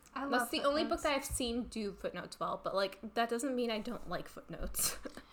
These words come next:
Speaker 1: Well, I think Crazy Rich Asians does footnotes well,
Speaker 2: Yeah,
Speaker 1: but
Speaker 2: yeah,
Speaker 1: it's
Speaker 2: yeah, yeah.
Speaker 1: not Y A, so. <laughs> Um, okay. Uh, the sister dynamic between the three of them is interesting.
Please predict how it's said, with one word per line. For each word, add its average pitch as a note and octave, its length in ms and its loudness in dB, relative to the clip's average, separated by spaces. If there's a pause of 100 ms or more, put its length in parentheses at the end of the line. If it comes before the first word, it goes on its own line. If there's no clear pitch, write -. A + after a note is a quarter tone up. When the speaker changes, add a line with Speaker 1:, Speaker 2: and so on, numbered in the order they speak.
(220)
Speaker 1:
Well, D4 160 12
I D#4+ 80 12
think F4+ 240 6
Crazy C4+ 260 4
Rich G#3+ 220 6
Asians F3+ 420 -2
does F3+ 220 -6
footnotes - 480 -6
well, - 160 2
Speaker 2:
Yeah, - 60 2 (100)
Speaker 1:
but A3+ 160 2
Speaker 2:
yeah, G#3 60 4
Speaker 1:
it's - 360 -2
Speaker 2:
yeah, - 60 -16 (920)
yeah. A#3 60 0
Speaker 1:
not G3 400 10
Y E3+ 240 4
A, - 360 -4 (200)
so. F#3 380 -2 (560)
<laughs> - 560 -8
Um, C4 360 8 (920)
okay. B3+ 400 4 (360)
Uh, A#3+ 520 12 (180)
the B3+ 160 6
sister C5 480 6
dynamic F#3 840 2 (1160)
between A#3 540 6
the D#4 100 2
three A3 300 4
of G3 80 2
them F#3 180 4
is G3+ 220 -2 (160)
interesting. - 1040 -4